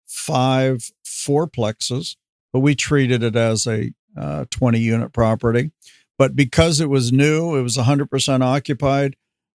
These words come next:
uh, and they were already paying their electricity. What we didn't realize was there was not a lot of value add.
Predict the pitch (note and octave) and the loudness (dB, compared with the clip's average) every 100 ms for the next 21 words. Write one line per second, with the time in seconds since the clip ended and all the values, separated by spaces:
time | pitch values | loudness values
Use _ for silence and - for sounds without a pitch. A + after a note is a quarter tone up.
0 | - C3 B2+ B2+ B2 A#2+ C3 _ _ _ | -4 0 0 0 -2 -4 -10 _ _ _
1 | _ _ C#3 C#3 C3 C3 C3 C#3+ C3+ B2 | _ _ 2 4 4 2 2 0 -2 2
2 | D3 C#3 C#3 C3+ C3 B2+ B2 B2+ A#2+ A#2+ | 4 4 2 2 0 0 0 0 0 -2
3 | B2 - A3 - B2+ A#2 D3 - _ _ | -6 -4 -2 0 0 0 -2 -8 _ _
4 | _ - C3+ - C#3 C#3+ C#3 C3 C3 - | _ -2 -2 0 0 2 0 0 -2 -2
5 | B2+ B2+ B2 A#2+ A#2+ - B2 A#2+ A2+ - | 0 0 2 0 0 -2 -2 -2 -2 -2
6 | A#2+ A#2 A2+ C3 B2+ A2 A#2+ A#2+ A#2+ A2+ | -2 -2 0 0 0 0 0 0 0 -2
7 | A2+ A#2 A#2 A2 G#2 A#2 A2+ A#2 A2 A2 | 0 0 0 -2 -2 -2 0 0 0 -2
8 | - D3 D3+ B2+ - | -4 -4 -2 -2 -6